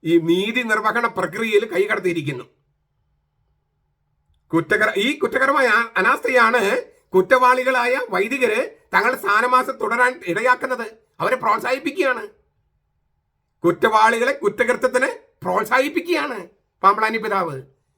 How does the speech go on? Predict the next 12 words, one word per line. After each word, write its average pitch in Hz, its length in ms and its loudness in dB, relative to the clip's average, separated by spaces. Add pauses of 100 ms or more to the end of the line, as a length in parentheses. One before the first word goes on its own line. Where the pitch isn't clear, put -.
(200)
ഇതൊരു 277 220 0
ധാർമ്മിക 220 480 0
പ്രശ്നമില്ലേ? 135 640 -10 (1500)
വളരെ 156 360 2
വലിയ 311 180 -2
ധാർമ്മിക 247 420 -2
പ്രശ്നമില്ലേ? 156 600 -6 (1300)
കുറ്റവാളികള് 233 800 2 (380)
കുറ്റകൃത്യങ്ങൾ 226 720 -2
ചെയ്യാനായിട്ട് 226 600 0
പ്രോത്സാഹനം 254 600 0
കൊടുക്കുക, 165 440 -2